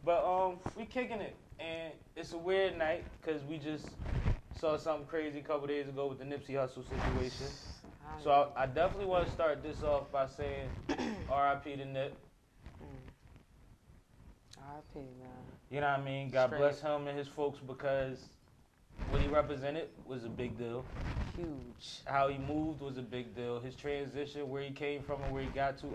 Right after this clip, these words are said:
Speaker 1: all of these things are major things in my head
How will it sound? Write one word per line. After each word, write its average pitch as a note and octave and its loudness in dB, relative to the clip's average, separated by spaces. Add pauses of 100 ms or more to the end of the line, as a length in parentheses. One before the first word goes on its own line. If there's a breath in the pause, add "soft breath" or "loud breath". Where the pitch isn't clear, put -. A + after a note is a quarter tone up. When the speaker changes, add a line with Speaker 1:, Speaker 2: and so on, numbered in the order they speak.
Speaker 1:
all G3 8
of A3+ 4
these A3 2
things F3 0
are C#3 2
major B2+ -2 (720)
things C3+ 2
in A#2 -2
my A#2 0
head G2+ -6